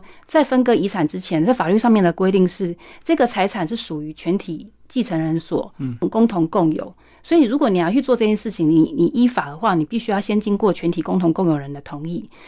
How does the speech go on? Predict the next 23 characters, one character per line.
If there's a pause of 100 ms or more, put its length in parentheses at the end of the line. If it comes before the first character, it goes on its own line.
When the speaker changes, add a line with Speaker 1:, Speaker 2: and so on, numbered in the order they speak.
(160)
Speaker 1:
对， (160)
所
以
你
擅
自
去
处
分
的
话， (340)
你
就
等
于
说
你
去 (120)
侵
害
到
其
他，